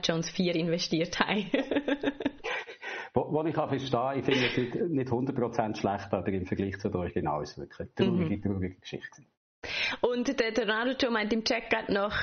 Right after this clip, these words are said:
Speaker 1: ähm, gibt dir eigentlich recht, er, er kann nicht nur böse spielen, sondern in Adams Äpfel würde der gute Priester spielen, zum Beispiel.
Speaker 2: Adams Äpfel, wo im Original, glaub, Adams Appler hat geheissen, oder ist so irgendetwas?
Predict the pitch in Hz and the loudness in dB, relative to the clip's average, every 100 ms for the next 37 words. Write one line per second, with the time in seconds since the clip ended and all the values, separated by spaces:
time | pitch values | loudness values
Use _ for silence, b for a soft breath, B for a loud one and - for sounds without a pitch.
0 | 208 196 185 180 180 175 170 160 160 - | 2 2 2 2 2 2 2 2 0 0
1 | - - - - 190 208 196 220 214 208 | -2 -2 -4 -2 0 -2 0 0 2 2
2 | 208 196 214 277 - 233 - - - 208 | 2 2 0 2 0 0 0 -2 2 2
3 | 220 214 220 190 226 269 - 240 240 202 | 2 2 2 2 2 0 2 2 2 2
4 | 190 190 185 - 185 180 175 - 185 202 | 2 2 2 2 2 2 0 2 2 2
5 | 208 202 - 214 - - 180 180 175 180 | 0 0 0 0 0 2 2 2 0 0
6 | 180 165 160 233 254 - - 233 - 220 | 0 -2 0 0 0 -4 0 0 2 0
7 | - - 175 165 - - - - - 220 | 0 0 2 0 0 -2 -2 -4 -6 -8
8 | 220 _ _ - 110 131 113 117 117 - | -8 _ _ -2 0 2 0 0 0 0
9 | 123 117 117 110 110 107 110 113 117 117 | 0 2 2 0 2 2 0 0 -2 0
10 | 110 - 113 92 - 113 226 127 113 113 | 0 2 0 0 0 0 0 0 0 0
11 | 110 107 - 98 92 95 90 95 95 101 | 0 2 2 0 -2 -2 0 -2 0 0
12 | 95 90 - 92 - | 0 -2 -4 -6 -6